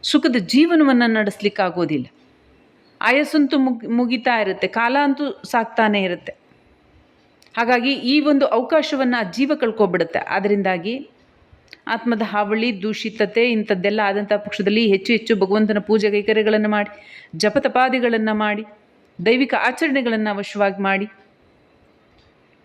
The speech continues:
ನಿಮ್ಮ ದೇಹದ ಐದು ತತ್ವಗಳ ಶುದ್ಧತೆಗೆ ಗಮನವನ್ನ ಕೊಡಿ. ಐದು ದೇಹ-, ದೇಹದ ಐದು ತತ್ವಗಳ ಶುದ್ಧತೆಗೆ ಗಮನವನ್ನ ಕೊಡಿ. ಆಗ ಅನ್ಯ ಆತ್ಮಗಳು ನಿಮ್ಮ ದೇಹದಲ್ಲಿ ಇರ್ಲಿಕ್ಕಾಗೋದಿಲ್ಲ.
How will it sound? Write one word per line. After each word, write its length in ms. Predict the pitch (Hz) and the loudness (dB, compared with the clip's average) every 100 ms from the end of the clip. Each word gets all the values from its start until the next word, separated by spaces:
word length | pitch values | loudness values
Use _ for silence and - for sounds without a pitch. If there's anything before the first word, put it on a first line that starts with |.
| _ _ _ _ _ - | _ _ _ _ _ 0
ನಿಮ್ಮ 180 | 262 262 | 4 4
ದೇಹದ 320 | 269 294 269 254 | 4 2 2 2
ಐದು 320 | 240 302 294 | 4 4 2
ತತ್ವಗಳ 500 | 302 285 285 294 277 | 0 -4 0 2 2
ಶುದ್ಧತೆಗೆ 720 | 254 - 294 262 320 311 247 254 | 0 0 -4 -2 -2 -2 -4 -2
ಗಮನವನ್ನ 600 | 233 247 262 240 233 226 | 2 2 2 0 0 -2
ಕೊಡಿ. 340 | 208 196 165 - _ _ _ _ _ _ _ _ _ _ - | 0 0 0 -6 _ _ _ _ _ _ _ _ _ _ -6
ಐದು 420 | 196 226 226 190 | -2 0 -2 -2
ದೇಹ-, 380 | 233 240 233 190 | 2 2 2 0
ದೇಹದ 380 | 220 233 220 208 | 0 2 0 0
ಐದು 260 | 220 220 233 | -2 -2 -4
ತತ್ವಗಳ 580 | - 220 - 220 208 180 - - - _ _ _ _ - | 0 -2 2 2 2 0 -4 -18 -20 _ _ _ _ -12
ಶುದ್ಧತೆಗೆ 680 | - 247 190 247 240 214 208 | -2 -2 0 0 0 0 0
ಗಮನವನ್ನ 540 | 214 202 196 190 185 | 0 0 -2 -4 -4
ಕೊಡಿ. 200 | 175 165 | -4 -4
ಆಗ 280 | - 185 175 | -2 -2 -2
ಅನ್ಯ 960 | 175 - 202 226 233 233 240 240 240 226 - | -4 -2 2 4 4 6 6 6 4 2 0
ಆತ್ಮಗಳು 640 | 196 208 - 214 202 196 | 0 0 -4 -2 0 2
ನಿಮ್ಮ 200 | 190 190 | 0 0
ದೇಹದಲ್ಲಿ 380 | 185 196 185 185 | 0 0 0 0
ಇರ್ಲಿಕ್ಕಾಗೋದಿಲ್ಲ. 640 | 185 180 - 170 165 151 | -2 -2 -6 -6 -6 -10